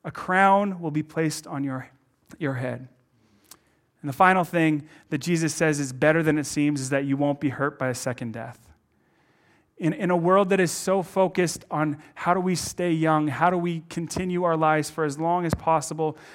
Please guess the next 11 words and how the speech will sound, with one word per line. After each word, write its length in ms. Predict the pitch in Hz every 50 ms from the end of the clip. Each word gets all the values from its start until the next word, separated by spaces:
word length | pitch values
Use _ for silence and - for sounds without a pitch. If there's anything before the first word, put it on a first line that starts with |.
| - _
Jesus 400 | - 185 190 202 190 202 175 -
says 240 | - 175 165 151 143
there 200 | 151 156 165 175
is 120 | 175 160
something 560 | - - - 170 180 180 - 202 180 147 127
worse 380 | 127 143 147 156 143 147 - -
than 200 | - 147 135 127
death, 400 | 123 131 127 123 127 135 - - _ _ - _ _ _ _ _ _ _ _ _ -
namely 340 | 156 160 165 170 175 175 165
second 500 | 156 - - 160 139 - 156 135 127 131
death. 380 | 139 139 - - - _ _